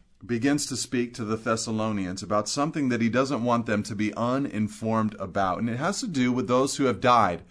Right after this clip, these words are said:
in the Thessalonian church as Christians, those who have, as he puts it,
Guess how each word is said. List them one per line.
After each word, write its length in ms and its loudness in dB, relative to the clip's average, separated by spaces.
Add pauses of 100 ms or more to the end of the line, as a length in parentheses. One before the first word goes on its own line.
(560)
in 140 2
the 60 4
Thessalonian 760 2
church 420 -2
as 300 4
Christians, 720 -2 (520)
those 300 4
who 100 6
have, 380 6
as 180 -4
he 160 4
puts 340 0
it, 220 -4